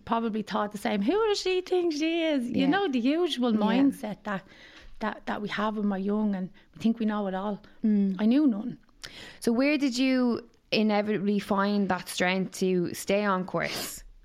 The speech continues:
Speaker 2: You know, was it that desire to, that you wanted to be a good mother to Mia, and that,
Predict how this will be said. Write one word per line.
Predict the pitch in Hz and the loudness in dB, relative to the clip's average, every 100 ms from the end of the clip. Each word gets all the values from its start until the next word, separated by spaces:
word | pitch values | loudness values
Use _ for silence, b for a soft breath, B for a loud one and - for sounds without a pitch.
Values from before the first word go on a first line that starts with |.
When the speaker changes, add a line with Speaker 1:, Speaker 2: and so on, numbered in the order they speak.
| - - _ | -20 -20 _
Speaker 2:
You | 190 | 0
know, | 196 | 2
was | 196 214 240 | 4 2 2
it | 226 | 0
that | 214 | 0
desire | 214 196 190 185 190 | 0 2 2 2 0
to, | - 190 180 | 0 0 0
that | 175 | 0
you | 185 180 | 0 0
wanted | 175 - - | 0 -4 -8
to | |
be | 185 175 | -2 -2
a | |
good | 175 180 175 | 0 0 0
mother | 170 170 175 | 0 0 -2
to | - | -2
Mia, | 175 175 170 165 | 0 0 0 -2
and | 165 | 0
that, | 165 | 0